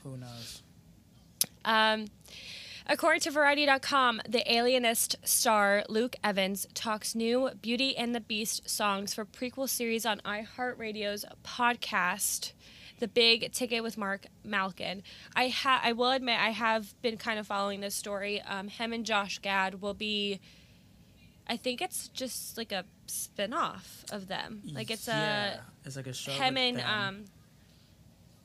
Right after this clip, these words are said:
Speaker 2: um, honestly, I'm for it.
Speaker 1: I'm not.
Speaker 2: You're
Speaker 1: I,
Speaker 2: not?
Speaker 1: I'm not. I'm not. Although, I mean,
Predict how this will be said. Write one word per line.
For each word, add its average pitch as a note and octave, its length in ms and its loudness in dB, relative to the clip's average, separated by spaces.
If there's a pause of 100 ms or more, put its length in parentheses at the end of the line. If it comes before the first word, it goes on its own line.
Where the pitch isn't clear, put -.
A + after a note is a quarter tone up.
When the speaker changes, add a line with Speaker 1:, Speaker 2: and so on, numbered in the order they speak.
(340)
Speaker 2:
um, - 40 -12 (1400)
honestly, F#4 500 4 (920)
I'm C5 180 6
for B3 380 -2
it. A4+ 240 -2 (1800)
Speaker 1:
I'm D3+ 320 0
not. C3+ 380 0 (880)
Speaker 2:
You're D4+ 200 4
Speaker 1:
I, F4 420 12
Speaker 2:
not? G#3+ 100 8
Speaker 1:
I'm G#3 100 10
not. E3 320 6
I'm F3 160 6
not. D#3 260 4
Although, A3 580 4 (160)
I E3+ 80 6
mean, E3+ 320 2